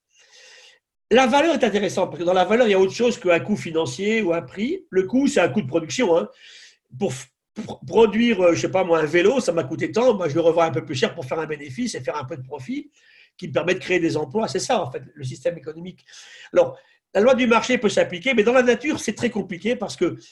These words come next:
le drame que l'on vit, hein, ça je veux le dire à tous nos auditeurs, la nature n'a pas de valeur aujourd'hui. Je prends des exemples que j'ai bien vécu, moi, quand j'étais à Banyuls. On s'est beaucoup battu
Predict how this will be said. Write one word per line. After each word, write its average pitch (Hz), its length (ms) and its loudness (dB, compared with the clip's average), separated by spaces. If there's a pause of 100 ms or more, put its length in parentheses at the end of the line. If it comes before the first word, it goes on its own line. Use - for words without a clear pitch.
(180)
le 165 120 0
drame 247 380 2
que 214 100 2
l'on 175 200 2
vit, 247 360 -2
hein, 185 180 -12
ça - 140 -6
je 147 80 -4
veux 165 80 -6
le 165 60 -8
dire 170 140 0
à 151 60 -6
tous 226 140 -4
nos 208 160 2
auditeurs, 175 540 -4 (640)
la 196 180 4
nature 240 380 2
n'a 254 240 2
pas - 480 -4 (720)
de 165 120 -2
valeur 220 380 6
aujourd'hui. 143 440 -6 (360)
Je 190 100 0
prends 247 200 2
des 208 120 4
exemples 220 320 4
que 196 60 -4
j'ai 175 140 0
bien 202 180 4
vécu, 202 320 0
moi, 170 240 -2
quand 156 180 -8
j'étais 131 220 -4
à 143 80 -6
Banyuls. 170 400 -6 (220)
On - 60 -6
s'est 170 120 -2
beaucoup 226 260 0
battu 190 460 0